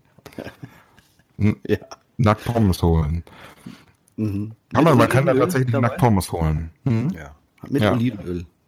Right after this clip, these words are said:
Speaker 1: dabei.
Speaker 2: Ohne Olivenöl. Nee, also mit Lust hat das tatsächlich wenig zu tun. Man geht da einfach hin, um, um da zu baden.
Speaker 1: Ja.
Speaker 2: Und man hat dann nicht, äh, die schwere Badehose an. Also ist tatsächlich so, dass, äh, Mädels haben ja nur so, so einen Bindfaden an oft.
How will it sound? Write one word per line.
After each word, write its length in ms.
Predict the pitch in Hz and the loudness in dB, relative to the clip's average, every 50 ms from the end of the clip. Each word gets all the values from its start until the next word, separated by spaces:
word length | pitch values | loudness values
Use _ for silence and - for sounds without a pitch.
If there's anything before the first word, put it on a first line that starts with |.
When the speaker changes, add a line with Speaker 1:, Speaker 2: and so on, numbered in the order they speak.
| _ _ - | _ _ -14
Speaker 1:
dabei. 300 | 87 80 - - 120 123 | -12 -12 -8 -4 -2 0
Speaker 2:
Ohne 160 | 139 143 143 | 2 2 2
Olivenöl. 580 | 120 123 120 113 110 98 92 90 - 90 85 85 | 4 4 4 4 4 2 2 0 0 0 0 2
Nee, 180 | 87 92 98 98 | 2 2 2 2
also 280 | 104 101 95 98 98 | 2 2 2 2 4
mit 140 | 101 101 92 | 2 4 4
Lust 300 | 107 147 151 - - - - | 2 2 0 -2 -6 -6 -4
hat 200 | 101 110 110 - | -2 -2 0 0
das 260 | 117 110 - - - - - _ - - - | 0 -2 -2 -6 -12 -16 -18 _ -20 -18 -6
tatsächlich 400 | - 107 98 - 104 95 101 90 | -4 -2 0 0 0 0 2 2
wenig 220 | 92 107 120 123 - | 2 2 2 0 0
zu 100 | - 98 | -2 -2
tun. 220 | - 117 120 113 | 0 2 2 2
Man 140 | 113 98 98 | 2 2 2
geht 220 | 95 113 117 - | 2 0 0 2
da 120 | 113 107 95 | 2 0 2
einfach 340 | 76 110 120 113 120 104 101 | 0 0 0 0 0 0 0
hin, 260 | 101 107 113 113 - | 0 0 0 -2 -2
um, 420 | - 95 101 104 104 104 104 107 - | -4 -2 -2 0 0 0 0 -2 -2
um 100 | 107 104 | -2 -2
da 140 | 95 98 95 | -2 -2 -2
zu 120 | - 98 92 | -2 0 2
baden. 420 | 92 92 92 90 85 80 78 - - _ - - - | 2 2 2 2 2 0 -2 -4 -10 _ -20 -18 -16
Speaker 1:
Ja. 60 | 95 85 85 - - - - - _ | -16 -16 -18 -20 -20 -20 -20 -20 _
Speaker 2:
Und 180 | - 101 98 95 | -4 -2 0 2
man 200 | 98 95 92 95 | 2 2 2 2
hat 100 | 107 107 | 2 2
dann 120 | 113 107 | 2 2
nicht, 300 | 107 107 - - - - - | 2 0 -2 -4 -10 -8 -4
äh, 140 | - 101 95 | -2 0 0
die 120 | 95 95 | 0 -2
schwere 320 | - - 107 98 95 98 90 | -2 0 0 0 2 2 0
Badehose 600 | 92 95 98 98 101 85 85 87 82 82 90 - | 2 0 2 2 0 0 0 0 -2 -2 -2 -2
an. 200 | - 90 87 85 | -4 -4 -4 -2
Also 260 | - - 98 101 110 | -2 0 0 2 0
ist 100 | 104 - | 0 0
tatsächlich 440 | - 110 - 131 123 120 120 110 101 | 0 0 0 0 2 2 2 0 2
so, 180 | 117 113 113 | 2 0 2
dass, 300 | 104 104 101 98 - - | 2 0 0 -2 -2 -4
äh, 340 | - 104 101 95 98 101 104 - - - - - - - - - | -2 0 0 2 2 2 0 -2 -6 -12 -18 -20 -20 -20 -12 -4
Mädels 420 | 92 92 95 101 113 117 123 117 - | 0 2 2 2 2 2 0 -2 0
haben 120 | 113 113 110 | 0 2 2
ja 60 | 107 | 2
nur 140 | 107 107 101 | 2 2 2
so, 180 | 98 98 98 90 | 2 2 2 2
so 80 | 95 | 0
einen 100 | 95 87 | 0 2
Bindfaden 480 | 101 117 139 131 - 90 82 80 87 90 | 2 2 2 2 2 2 2 2 2 2
an 180 | 82 85 87 | 0 0 0
oft. 380 | 87 82 - - - - - | 0 0 0 -2 -4 -10 -20